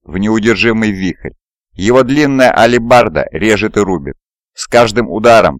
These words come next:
подбираясь всё ближе к ангелу. Развязка наступила, когда меч Шенга вонзился Алаёшу в бедро, заставив рыцаря упасть на одно колено. Ответный удар ангела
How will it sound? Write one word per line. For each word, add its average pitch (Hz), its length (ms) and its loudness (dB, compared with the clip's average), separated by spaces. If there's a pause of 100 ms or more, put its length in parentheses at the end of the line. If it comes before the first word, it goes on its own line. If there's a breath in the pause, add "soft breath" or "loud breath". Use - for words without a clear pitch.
подбираясь 92 680 2
всё - 240 -6
ближе 90 360 -4
к - 100 -8
ангелу. 76 520 -2 (520)
Развязка 120 680 2
наступила, 90 680 -6 (140)
когда 110 320 2
меч 127 280 0
Шенга 107 500 0 (100)
вонзился 104 840 -2
Алаёшу 92 540 0
в 87 100 -6
бедро, 87 400 -4 (480)
заставив 123 680 2
рыцаря 123 500 -4
упасть 98 480 0
на 87 140 0
одно 90 240 -2
колено. 85 480 -4 (500)
Ответный 135 600 2
удар 131 400 4
ангела 101 500 0